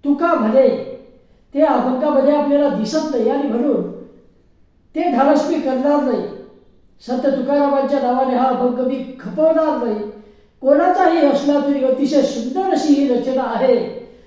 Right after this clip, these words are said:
तेव्हा यामध्ये काय सांगितलं माऊली आपल्याला पहा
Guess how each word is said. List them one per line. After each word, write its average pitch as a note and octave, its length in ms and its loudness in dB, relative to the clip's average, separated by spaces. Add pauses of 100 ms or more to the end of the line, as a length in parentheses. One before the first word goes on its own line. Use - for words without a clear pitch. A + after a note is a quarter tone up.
(160)
तेव्हा B3+ 520 0 (680)
यामध्ये D#4+ 520 2
काय C#4+ 200 -2
सांगितलं C#4+ 480 -2
माऊली B3 320 0
आपल्याला A#3 360 -4
पहा B3 540 -4